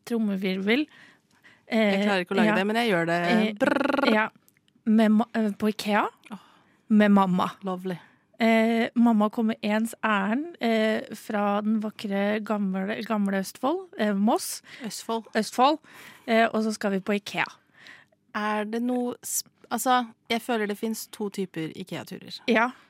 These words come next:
Speaker 2: Det finnes den spontane, hvor du egentlig bare typ skal ha stearinlys og servietter, og så tenker du, «Jeg kjeder meg, jeg drar på ikea», og så bare vandrer du gjennom alle disse fiktive boligene,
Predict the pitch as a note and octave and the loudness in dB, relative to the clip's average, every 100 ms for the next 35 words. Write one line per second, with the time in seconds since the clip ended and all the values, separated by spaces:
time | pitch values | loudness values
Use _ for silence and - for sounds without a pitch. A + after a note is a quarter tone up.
0 | _ - G#3 G#3+ - G#3 G3+ - - G#3 | _ -14 -8 -8 -4 -6 -6 -8 -8 -6
1 | G3+ F3 E3+ G3 C#4+ D#4+ - G#3+ A3 - | -2 -2 -2 -4 -4 -6 -8 -4 -4 -6
2 | _ F3 D#3 D#3+ F#3+ A#3 G3 F3 F#3+ F3 | _ -6 -4 -6 -8 -6 -4 -4 -6 -8
3 | - F#3 F3+ F3 G3+ - - F#3+ F3 E3 | -8 -4 -2 -2 -4 -10 -6 -4 -4 -6
4 | E3 A#3 - G#3 F#3+ F3+ F3 - B3+ C#4+ | -6 -8 -10 -10 -8 -6 -8 -6 -8 -8
5 | _ _ _ _ - G#3 G#3+ G3 F#3+ G3 | _ _ _ _ -10 -8 -6 -4 -4 -6
6 | _ F3 F3+ E3 E3 - - F#3 E3+ F3 | _ -6 -6 -6 -6 -8 -10 -6 -6 -6
7 | F3 F3 F#3 C4+ - - G#3 G#3 G3+ F#3+ | -6 -2 -2 -2 -6 -10 -10 -6 -4 -4
8 | F#3 G3 F3 D#3+ E3 E3+ E3+ E3 E3+ E3 | -2 -2 -2 -4 -4 -2 -4 -4 -6 -6
9 | F3 F3 - F3 - - _ - - - | -6 -8 -6 -6 -8 -16 _ -18 -18 -14
10 | - E3+ D#3+ F3 F#3+ F3+ D#3+ D3+ E3+ | -10 -6 -4 -4 -4 -4 -4 -4 -4